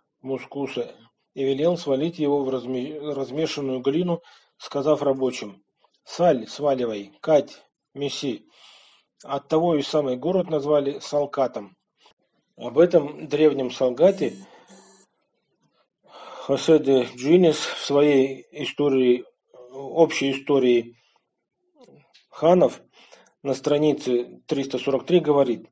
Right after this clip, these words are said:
«Всадник едва мог объехать его на добром коне в полдня. Было много зданий, достойных удивления, особенно высших училищ,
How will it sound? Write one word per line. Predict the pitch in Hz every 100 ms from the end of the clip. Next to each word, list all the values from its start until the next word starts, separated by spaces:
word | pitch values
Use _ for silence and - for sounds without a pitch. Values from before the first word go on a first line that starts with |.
| - -
«Всадник | - - 180 180 170
едва | 139 139 147 151
мог | 151 147 147
объехать | 131 147 143 139 -
его | 131 127
на | 127 120
добром | 131 120 117
коне | 120 127 165 196
в | -
полдня. | - 156 151 135 110 - _ _ -
Было | 123 143
много | 143 151 147 135
зданий, | 135 165 175
достойных | 135 131 - 143 139 135
удивления, | 135 139 143 123 107 98 - -
особенно | - 92 156 139 135
высших | 123 151 156 135 139
училищ, | 127 165 127 104